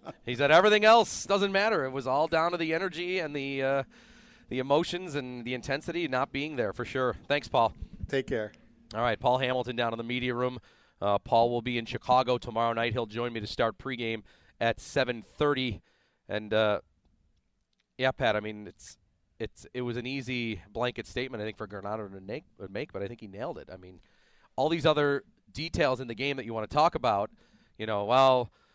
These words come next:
Speaker 1: not being in front of the net, not shooting on some things. He said just if, when the Sabres are not playing with energy, and maybe that's what you're gonna get with a young team, and th-, not making an excuse, but a reality that the, the highs and the lows,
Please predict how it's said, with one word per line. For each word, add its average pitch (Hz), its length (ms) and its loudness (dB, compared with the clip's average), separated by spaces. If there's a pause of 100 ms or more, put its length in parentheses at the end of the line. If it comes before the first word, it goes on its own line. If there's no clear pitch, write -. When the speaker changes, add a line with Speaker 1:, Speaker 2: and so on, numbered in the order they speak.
(260)
Speaker 1:
not 123 180 2
being 131 180 -4
in 127 60 -6
front 143 220 -2
of 127 60 -4
the 123 60 -6
net, 143 420 4
not 131 200 0
shooting 147 320 -4
on 135 120 -2
some 127 120 -8
things. 131 320 -4
He 120 120 -10
said 110 240 -4
just - 280 -20
if, 110 160 -12
when 127 140 -6
the 120 80 -6
Sabres 165 380 -2
are 143 80 0
not 127 260 -2
playing 131 220 -2
with 123 120 -4
energy, 131 380 -2 (180)
and 175 100 -4
maybe 240 200 2
that's 220 140 4
what 202 100 -6
you're 180 80 -6
gonna 165 140 -2
get 160 140 -2
with 139 100 0
a 123 60 0
young 131 220 0
team, 113 500 -8
and 135 100 -4
th-, 143 120 -6 (120)
not 165 280 2
making 156 260 -4
an 117 60 -4
excuse, 135 680 -4 (260)
but 143 120 2
a 147 40 2
reality 139 720 0 (440)
that 123 300 6 (760)
the, 123 600 -2 (240)
the 120 140 0
highs 160 340 4
and 160 80 -2
the 143 80 2
lows, 143 640 4